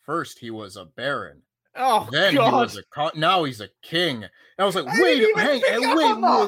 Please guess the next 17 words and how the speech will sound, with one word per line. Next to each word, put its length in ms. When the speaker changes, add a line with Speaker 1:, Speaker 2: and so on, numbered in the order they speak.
Speaker 2:
that. 80
Speaker 1:
wait, 420
wait, 300
wait, 240
wait, 220
wait. 380
Like, 320
are 100
you 160
trying 280
to 60
tell 260
me 160
that 180
he's 320
got 340
a, 160